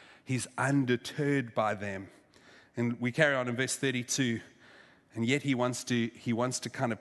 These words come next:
teach them, and he wants to tell them exactly why it is he's so undeterred and what he's moving towards. And ta-,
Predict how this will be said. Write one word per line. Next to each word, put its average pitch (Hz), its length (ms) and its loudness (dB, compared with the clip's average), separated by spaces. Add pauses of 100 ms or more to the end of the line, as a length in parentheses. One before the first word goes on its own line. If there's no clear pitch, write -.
(240)
teach - 440 -2
them, 104 280 -2
and 113 120 -2
he 110 80 0
wants 117 280 -2
to 107 200 -4 (260)
tell 156 280 2
them 131 180 2
exactly 113 420 -2
why 113 280 2
it 113 80 -6
is 104 180 -4
he's 107 160 -4
so 117 240 0
undeterred 110 580 -2
and 101 140 -6
what 110 140 0
he's 104 180 -4
moving 104 300 -4
towards. 92 500 -8 (480)
And 139 160 2
ta-, 196 160 8